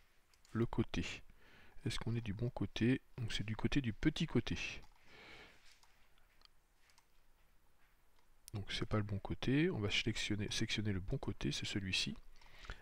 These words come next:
avec la face inférieure.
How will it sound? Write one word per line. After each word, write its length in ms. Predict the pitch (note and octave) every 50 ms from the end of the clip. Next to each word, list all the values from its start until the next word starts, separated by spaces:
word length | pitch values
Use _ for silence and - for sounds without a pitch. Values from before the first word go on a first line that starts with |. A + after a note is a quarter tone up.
| - -
avec 200 | - G#2+ G#2+ -
la 100 | - G2+
face 800 | F#2+ - - C3 C#3 D3 - - - - - - - - - - - - - - - - -
inférieure. 640 | C3+ - - A#2+ G2+ F2+ D2+ B1 A1+ - - -